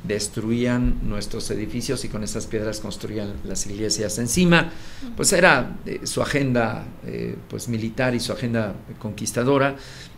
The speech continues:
pero esto no perdió el baluarte de nuestras tradiciones y nuestras costumbres. Y, pues, hoy por hoy, mira, aquí vemos precisamente la, la, la cara,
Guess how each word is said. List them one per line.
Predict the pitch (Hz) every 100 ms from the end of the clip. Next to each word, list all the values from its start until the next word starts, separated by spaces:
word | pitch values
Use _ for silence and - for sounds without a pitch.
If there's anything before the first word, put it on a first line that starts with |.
| -
pero | - 120 123 -
esto | 135 135 143
no | 143 139 139
perdió | 139 139 160 151
el | 113
baluarte | 113 113 117 104 127
de | 104 104
nuestras | 107 117 - 113
tradiciones | - 101 98 - 120 120 117
y |
nuestras | 104 101 - 98
costumbres. | - 107 - 131 127 127 131 - - - -
Y, | 120
pues, | 127 120
hoy | 143
por | 147 131
hoy, | 131 135 - -
mira, | 135 120 - -
aquí | 120 120
vemos | 131 139 135
precisamente | - 117 117 117 120 120 117 123 120 110 104
la, | 101 98 98 95 - - - -
la, | 107 101 98
la | 117 107
cara, | 131 123 127 123